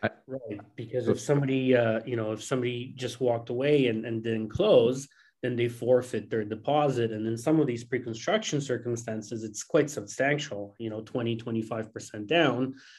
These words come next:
you know, that's a lot of money on the line, right? So, um, you know, that happens for a number of reasons, but the builder also wants to make sure that come closing date, you know, the, the unit is closed and, you know, people take that transaction seriously. And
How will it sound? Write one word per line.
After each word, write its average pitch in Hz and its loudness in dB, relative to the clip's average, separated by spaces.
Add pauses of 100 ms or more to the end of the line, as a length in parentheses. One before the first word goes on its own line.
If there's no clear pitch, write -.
(140)
you 120 -2
know, 123 2
that's 147 2
a 139 4
lot 113 4
of 113 -4
money 139 6
on 101 -2
the 95 -10
line, 95 -14
right? 117 -6
So, 117 -2 (360)
um, 107 -6
you 120 0
know, 110 -4
that 127 0
happens 131 -4
for 123 -4
a 117 -2
number 117 0
of 113 -4
reasons, 127 0
but 107 -4
the 117 -4
builder 123 -2
also 175 0
wants 113 0
to 113 -2
make 107 -2
sure 110 -4
that 101 -4
come 113 -4
closing 170 6
date, 104 2 (320)
you 117 -2
know, 104 -2
the, 107 0
the 113 -2
unit 113 2
is 139 4
closed 113 0
and, 113 -4
you 113 -2
know, 104 -6
people 123 -4
take 113 -4
that 113 -4
transaction 113 -6
seriously. 135 0
And 104 -4